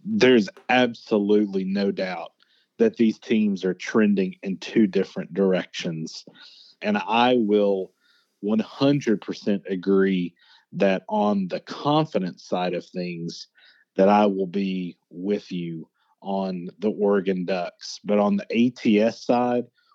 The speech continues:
with it at nine and a half, that's a weird number for me 'cause I could see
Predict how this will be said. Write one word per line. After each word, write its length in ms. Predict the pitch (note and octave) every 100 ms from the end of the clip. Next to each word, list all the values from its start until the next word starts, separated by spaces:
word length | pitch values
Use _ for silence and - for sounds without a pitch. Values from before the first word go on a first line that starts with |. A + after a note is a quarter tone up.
| -
with 280 | G#2+ G#2+ A2+
it 120 | A2+
at 140 | A#2
nine 480 | G2+ G2 G2 A2 A#2
and 100 | A2
a 80 | F#2+ -
half, 340 | G#2 F2 D2+ - _ - - -
that's 180 | A#2+ A#2+
a 60 | G#2+
weird 760 | F#2+ G#2 A2+ B2 B2+ A#2 G2+
number 380 | A2 G#2+ A2 G#2+
for 240 | - A2+
me 400 | A#2 A#2+ B2 A#2+ _ _ _ _ -
'cause 160 | G2+
I 120 | D3
could 180 | - A2+
see 480 | - - A2+ G#2